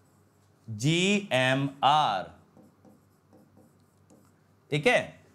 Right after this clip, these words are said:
तो आपको जो है ना, यहां पे याद क्या क्या रहना चाहिए?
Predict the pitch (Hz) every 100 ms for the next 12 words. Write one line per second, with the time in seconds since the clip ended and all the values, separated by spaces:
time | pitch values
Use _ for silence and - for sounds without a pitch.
0 | _ - 175 151 160 190 - 247 220 214
1 | 214 262 262 180 185 240 226 151 139 175
2 | 190 214 196 214 214 196 196 196 185 180
3 | 226 294